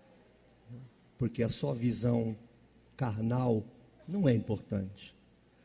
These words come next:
Importante é se você tem a capacidade de entender e ver que Deus faz coisas excelentes além da nossa capacidade de enxergar."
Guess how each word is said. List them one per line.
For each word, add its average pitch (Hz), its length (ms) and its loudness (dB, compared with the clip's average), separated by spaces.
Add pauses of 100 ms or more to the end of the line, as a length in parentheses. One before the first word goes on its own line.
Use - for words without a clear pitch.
(280)
Importante 131 600 0
é 127 40 4
se - 160 0
você 127 240 0
tem 127 140 0
a - 20 0
capacidade 120 800 0
de 113 100 4
entender 120 380 4
e 131 60 6
ver 110 320 2 (600)
que 135 140 -2
Deus 117 400 0
faz 117 320 -2
coisas 117 400 2
excelentes 113 680 0
além 120 480 6 (240)
da 117 100 6
nossa 117 380 2
capacidade 107 1000 2
de 101 120 4
enxergar." 98 580 2